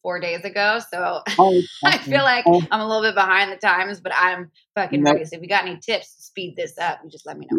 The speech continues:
Speaker 2: Yep. It gets better from here. And I, I think the other thing is that when you have a sense of certainty, I think it was Audre Lorde, um, and I'm gonna do a terrible paraphrasing of her quote, but it's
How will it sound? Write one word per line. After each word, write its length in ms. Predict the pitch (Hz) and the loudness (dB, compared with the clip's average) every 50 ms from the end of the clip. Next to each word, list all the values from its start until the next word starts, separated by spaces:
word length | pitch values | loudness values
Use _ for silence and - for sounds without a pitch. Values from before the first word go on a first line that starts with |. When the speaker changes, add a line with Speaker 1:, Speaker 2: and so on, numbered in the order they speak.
| - 156 | 2 2
Speaker 2:
Yep. 100 | 156 - _ _ _ _ _ | 2 0 _ _ _ _ _
It 180 | - 160 156 156 | 4 4 6 6
gets 260 | 170 175 170 170 - | 6 6 6 4 -2
better 360 | 151 143 151 156 175 165 165 | 0 4 4 6 6 6 4
from 300 | 165 - - - - 156 170 | 2 0 -6 -8 -4 -2 -2
here. 280 | 160 147 143 123 85 - - | 0 0 0 0 0 0 2
And 120 | 196 202 - | 2 4 4
I, 120 | - 185 - - 180 | 4 4 4 4 2
I 60 | 196 | 2
think 260 | 196 - 277 262 - | 2 2 -2 0 2
the 140 | - - - - | 2 2 4 6
other 260 | 180 190 190 202 196 | 4 6 6 4 2
thing 420 | 196 - 175 156 156 147 143 - - | 2 -2 -2 -2 -2 -2 -4 -6 -6
is 160 | - 151 147 151 | -8 -8 -4 2
that 220 | 147 127 - - | 2 2 2 2
when 160 | 151 151 165 | 0 0 0
you 120 | 170 170 175 | 2 4 6
have 200 | 180 190 196 185 | 6 6 6 4
a 60 | 180 | 2
sense 320 | - - - 165 165 - - | -2 0 -2 -2 -2 -4 -6
of 100 | 151 - | -6 -6
certainty, 640 | - - 147 143 123 131 143 135 - - - - - | -2 0 0 0 0 0 -4 -6 -4 -4 -4 -4 -4
I 60 | - | -4
think 180 | - - 254 262 | -4 -4 -2 0
it 60 | - 190 | 2 2
was 140 | 170 160 - - | 2 2 4 4
Audre 340 | 151 160 170 165 160 151 147 143 | 4 4 4 2 0 0 0 -2
Lorde, 400 | 151 151 147 147 139 135 123 127 _ _ _ - | 0 0 2 2 2 2 0 -2 _ _ _ -4
um, 240 | 143 139 135 131 120 | -2 -2 -2 -2 -4
and 100 | - 139 | -4 -4
I'm 220 | 139 139 131 131 - _ | -4 -4 -4 -6 -8 _
gonna 180 | - 139 139 131 | -8 -6 -6 -6
do 180 | 131 131 131 | -4 -4 -4
a 20 | 135 131 - - - _ - 226 | -6 -6 -10 -16 -12 _ 2 4
terrible 380 | 233 240 240 214 196 170 170 - | 4 4 6 4 4 2 2 0
paraphrasing 640 | - 147 143 143 - - 139 135 135 - 139 131 127 | -2 -2 -2 -2 -4 -4 -4 -4 -4 -4 -6 -8 -8
of 140 | 135 135 131 - | -8 -8 -8 -8
her 260 | 139 131 127 131 - _ _ _ _ _ _ _ _ | -8 -6 -6 -8 -10 _ _ _ _ _ _ _ _
quote, 360 | - - 170 156 147 135 - - _ | -6 -2 0 2 2 2 0 -2 _
but 80 | 160 156 | -2 -2
it's 160 | 156 156 - | -2 -2 -4